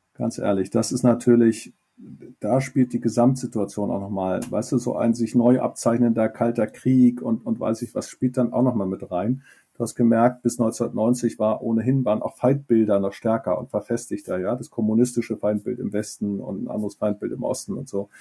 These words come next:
Solange die Weltlage so angespannt ist, ver-, befürchte ich, dass wir da zumindest keine, keine so eine,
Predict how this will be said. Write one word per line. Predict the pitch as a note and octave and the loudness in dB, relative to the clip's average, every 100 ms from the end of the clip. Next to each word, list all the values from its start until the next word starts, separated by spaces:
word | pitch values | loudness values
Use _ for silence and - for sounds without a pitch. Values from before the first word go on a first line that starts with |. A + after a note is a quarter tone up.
| - - - - - - - _ _ | -16 -12 -10 -6 -6 -6 -10 _ _
Solange | - B2+ B2+ D#3 G#3+ | 2 8 10 10 8
die | F3 D3+ | 8 6
Weltlage | C3 G3 G3+ D3+ D#3 D3 | 8 8 6 6 8 6
so | C#3 - | 4 2
angespannt | D#3 F3+ - - C3+ C3+ | 4 2 2 2 0 0
ist, | B2 - | -4 -2
ver-, | C3 | -2
befürchte | B2 A#2+ A2+ C#3 E3+ - - | 0 0 2 6 6 4 -2
ich, | - C#3 C#3+ | -2 -2 -2
dass | - A#2+ - | -2 -2 0
wir | A2+ | 0
da | A2 | 0
zumindest | - A2 B2 D#3+ D3 | 0 0 2 2 -2
keine, | - B2+ B2+ B2+ B2 - - _ | -2 2 6 6 6 2 -6 _
keine | - A#2 B2 A#2+ | -4 2 4 4
so | A2+ A2 | 2 2
eine, | A2+ A2 A2 | 2 2 -2